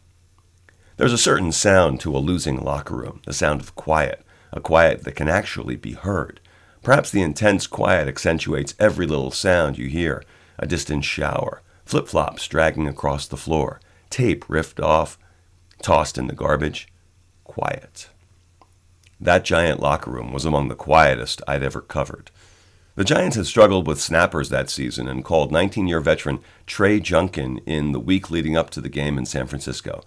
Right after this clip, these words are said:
He was at home retired when the Giants called his number, and he responded. Only days later, there he was, surrounded by reporters in the Giants locker room. With tears in his eyes, Junkin spoke quietly, eloquently, painfully about the botched snap.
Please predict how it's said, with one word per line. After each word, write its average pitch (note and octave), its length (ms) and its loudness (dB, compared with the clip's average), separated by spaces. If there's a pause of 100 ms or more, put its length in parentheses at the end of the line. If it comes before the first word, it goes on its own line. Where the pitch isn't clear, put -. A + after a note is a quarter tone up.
(240)
He A#2 140 4
was G#2+ 160 2
at - 100 -4
home F#2 320 4
retired D2+ 560 0
when B1+ 160 -6
the A#1 80 -8
Giants C2+ 360 -4
called B1 260 -2
his A#1 120 -10
number, B1+ 300 -6 (240)
and D#2+ 120 -2
he G2 100 4
responded. D2+ 640 0 (240)
Only G#2 240 4
days F#2 300 0
later, F#2+ 320 2
there D2 160 0
he E2 60 2
was, D#2 300 2
surrounded D2+ 380 -2
by C#2+ 80 2
reporters C#2+ 600 -2
in B1 80 -6
the C2+ 80 -6
Giants C2+ 400 -4
locker C2 340 -4
room. B1 260 -10 (320)
With F2 200 -4
tears G#2+ 420 0
in E2+ 80 -2
his D2 180 -2
eyes, D2+ 400 2
Junkin D2+ 580 -2
spoke D#2 340 -2
quietly, F2+ 680 0 (460)
eloquently, D2+ 720 -2 (300)
painfully F#2+ 540 0
about C2 300 -4
the B1+ 80 -10
botched C2+ 500 -6
snap. D#2 400 -4